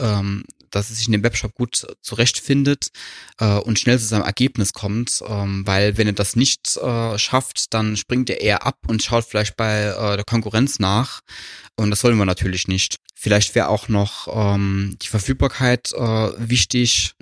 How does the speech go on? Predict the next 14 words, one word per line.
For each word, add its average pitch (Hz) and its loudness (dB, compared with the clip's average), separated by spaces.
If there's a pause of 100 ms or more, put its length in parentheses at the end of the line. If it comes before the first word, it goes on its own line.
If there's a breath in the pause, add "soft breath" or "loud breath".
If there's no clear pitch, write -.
(100)
weil 98 0
das - -4
Shop - 0
soll 117 0
natürlich 107 0
dann 104 -2
vor 104 0
Silvester 107 -2
immer 113 2
verfügbar 127 -2
sein, 120 0
weil 101 0
da, 98 -2
äh, - 0